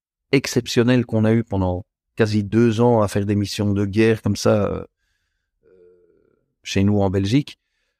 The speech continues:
Euh, bon, av-, avant, je, avant cette période-là, on faisait, euh, une à deux fois par semaine des grosses missions, euh, de, de banditisme, enfin anti-banditisme, aller chercher vraiment des, des gros braqueurs ou des,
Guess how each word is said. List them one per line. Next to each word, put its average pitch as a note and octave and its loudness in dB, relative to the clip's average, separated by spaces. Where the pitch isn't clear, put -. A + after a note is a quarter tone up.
Euh, F#2 2
bon, F2 -4
av-, A2 -2
avant, A#2+ 0
je, G2+ 0
avant G2+ 0
cette A2 -8
période-là, A2 0
on A#2 0
faisait, G#2 -2
euh, G2 0
une G#2+ -2
à G#2+ 2
deux G#2+ 0
fois G#2 -2
par - -4
semaine A2 0
des G2+ -2
grosses G#2 -2
missions, G#2+ 0
euh, F2+ -2
de, F2+ 0
de G2 -2
banditisme, G#2 0
enfin F#2 0
anti-banditisme, G2+ 0
aller G2 0
chercher - -4
vraiment F#2+ -2
des, F#2 -4
des F#2+ -4
gros F#2 -2
braqueurs G2 2
ou G2 -2
des, F#2 -6